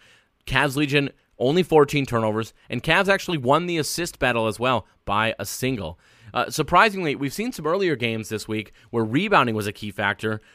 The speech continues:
Uh, Wolves were dominant on the glass, twenty-one to nine. Honestly, you take the, you turn the ball over twenty times. Clearly, you don't value that basketball, and that's gonna bite you every single time.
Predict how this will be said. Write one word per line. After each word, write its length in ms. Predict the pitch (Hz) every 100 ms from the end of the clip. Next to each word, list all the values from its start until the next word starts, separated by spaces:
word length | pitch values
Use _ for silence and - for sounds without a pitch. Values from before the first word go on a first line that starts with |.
| _
Uh, 140 | 101 101
Wolves 400 | 107 156 262 101 - _
were 160 | 110 107 82
dominant 480 | - 101 160 202 131
on 100 | 113
the 80 | 107
glass, 400 | 95 98 90 - - 110 -
twenty-one 480 | - 131 156 143 139
to 120 | 110
nine. 360 | 104 120 95 - _ -
Honestly, 440 | 123 160 127 107 - _ _ _ _ _ _
you 160 | 127
take 360 | 135 - 170 175
the, 100 | 160 -
you 100 | 131
turn 200 | 131 175
the 60 | 208
ball 220 | 135 139
over 120 | 127
twenty 340 | 107 - 120 127
times. 400 | 113 110 131 - _ _
Clearly, 400 | - 165 185 185
you 180 | 147 135
don't 180 | 135 107
value 300 | 110 113 113
that 160 | 107
basketball, 600 | 98 95 - 110 127 139 - _
and 280 | - 117 113 98
that's 240 | 117 131
gonna 160 | - 135
bite 280 | 107 110 104
you 120 | 101 -
every 300 | 113 110 117
single 300 | - 110 95
time. 360 | 127 139 117